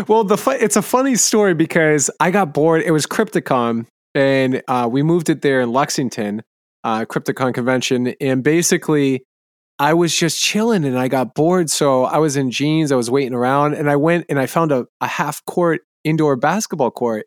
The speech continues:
And I was like, "This is awesome." So I started playing ball by myself. And in, in walks Bobo and somebody else. And I'm there shirtless and jeans just shooting around. <laughs> And I'm like, "Bobo, film this." And I go into the arcades and I,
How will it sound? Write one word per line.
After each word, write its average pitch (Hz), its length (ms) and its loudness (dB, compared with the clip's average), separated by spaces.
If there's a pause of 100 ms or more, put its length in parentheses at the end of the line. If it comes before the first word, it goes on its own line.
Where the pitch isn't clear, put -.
And 151 80 -2
I 165 40 2
was 143 100 0
like, 135 180 0
"This 208 120 -2
is 151 120 0
awesome." 180 420 0
So - 140 -2
I 139 60 2
started 160 240 0
playing 143 260 -2
ball 127 240 2
by 143 120 0
myself. 131 560 -2 (680)
And 247 320 2 (120)
in, 262 340 0
in 233 160 2
walks 233 300 0
Bobo 196 420 2
and 165 160 2
somebody 170 380 2
else. 175 400 2 (400)
And 185 100 2
I'm 196 200 4
there 196 200 4
shirtless 180 540 0
and 160 120 2
jeans 156 380 2
just 151 280 0
shooting 185 280 0
around. 151 580 2
<laughs> - 40 -2 (260)
And 349 120 2
I'm 302 200 2
like, 277 300 2 (560)
"Bobo, 220 360 4
film 226 300 2
this." 196 300 2
And 165 60 2
I 160 80 4
go 180 160 2
into 170 180 0
the 156 60 4
arcades 156 580 0
and 156 80 2
I, 135 240 0